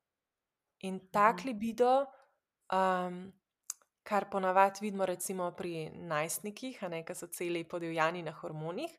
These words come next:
Speaker 1: to se z leti iztroši. In pri dvajsetih, tridesetih še ni problem, pol pri štiridesetih, petdesetih, šestdesetih je pa ogromen problem. In pri ženskah in pri moških. In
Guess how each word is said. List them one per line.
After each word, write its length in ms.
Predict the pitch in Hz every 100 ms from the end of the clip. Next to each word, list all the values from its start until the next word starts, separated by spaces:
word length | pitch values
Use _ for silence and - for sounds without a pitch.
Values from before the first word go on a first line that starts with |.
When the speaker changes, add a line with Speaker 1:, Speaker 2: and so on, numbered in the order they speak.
| - - - _ _ _ _
Speaker 1:
to 200 | - 277
se 180 | 277 254
z 100 | 208
leti 280 | 214 208 202
iztroši. 680 | 185 - 160 151 - 143 147 _ _ _ _ 185
In 140 | 180
pri 140 | 196 185
dvajsetih, 460 | 196 240 240 233 -
tridesetih 640 | 226 214 196 190 185 165
še 140 | - 165
ni 140 | 226
problem, 400 | 247 226 254 294 339 _ _ _ _ -
pol 180 | 214
pri 200 | 208 180 -
štiridesetih, 800 | - 277 277 269 247 240 220 -
petdesetih, 540 | 185 185 185 165 165
šestdesetih 760 | - 220 247 269 277 277 285 269 _ _ _ _ -
je 100 | 196
pa 120 | 190 180
ogromen 380 | 180 170 160 156
problem. 380 | 156 143 135 135 _ _ _ _ _ -
In 140 | 214
pri 120 | 226
ženskah 480 | 214 202 190 - 196
in 100 | 185
pri 120 | 165 170
moških. 520 | 156 151 - 170 185
In 140 | 175